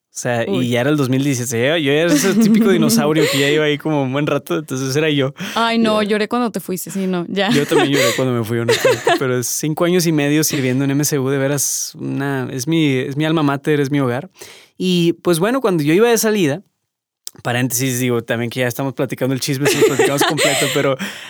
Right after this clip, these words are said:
Speaker 1: yo iba, bueno, una regla importante en M C U es que no se pueden entrar en relaciones de noviazgo.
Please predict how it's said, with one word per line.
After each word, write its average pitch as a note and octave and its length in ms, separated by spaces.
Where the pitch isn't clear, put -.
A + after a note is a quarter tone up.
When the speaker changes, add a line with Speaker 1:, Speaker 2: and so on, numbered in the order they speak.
Speaker 1:
yo E3 260
iba, A3 360
bueno, F#3 260
una F#3 180
regla F#3 260
importante D3+ 520
en D3 40
M D#3 120
C C#3+ 100
U - 20
es C3+ 120
que - 80
no C3 100
se C#3 80
pueden C#3+ 500
entrar C3+ 420
en C#3+ 100
relaciones C3 760
de A#2 560
noviazgo. A2+ 640